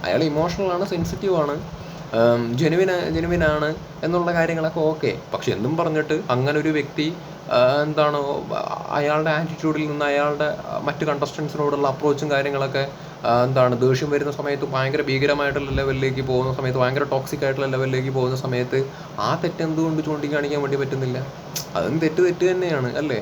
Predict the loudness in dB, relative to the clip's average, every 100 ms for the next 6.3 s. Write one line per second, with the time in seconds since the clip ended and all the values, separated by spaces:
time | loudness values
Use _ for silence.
0 | -6 -12 -4 -2 0 0 2 2 0 -6
1 | -4 -2 0 0 0 0 -2 -6 -14 -8
2 | -2 0 2 0 -4 -10 -14 -14 -14 -14
3 | -12 -12 -12 -8 -4 -4 -6 -10 -6 0
4 | 2 2 0 -2 -4 -2 -4 -4 -4 -2
5 | 0 0 2 2 2 0 0 0 0 0
6 | 2 2 0